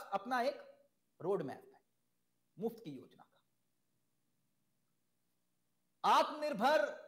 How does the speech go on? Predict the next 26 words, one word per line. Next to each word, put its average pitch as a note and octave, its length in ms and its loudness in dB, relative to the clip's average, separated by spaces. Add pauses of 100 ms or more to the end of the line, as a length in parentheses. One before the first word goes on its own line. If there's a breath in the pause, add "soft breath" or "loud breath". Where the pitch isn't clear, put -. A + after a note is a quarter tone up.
(120)
बनाने A#3 440 2
के - 140 -6
लिए D#4+ 120 -4
योजना D4 420 0
क्या C#4+ 240 4
है, C4 400 0 (1400)
इसका C4+ 260 0
रोड C4+ 240 4
मैप B3 180 -2
नहीं D3+ 220 -12
है, - 100 -20 (1400)
लेकिन G3+ 300 -6
मुफ्त C4+ 280 -4
में G3 140 2
अनाज A3+ 400 4
देंगे, G3+ 680 -4 (400)
इसका G3 240 -4
रोड D#3 200 -4
मैप - 260 -18
है। - 60 -20 (2250)
तो C4+ 60 4
मुद्दा C#4+ 400 2
आपके D4 560 2
लिए D4+ 140 -4
क्या A3+ 220 2
है? - 200 -4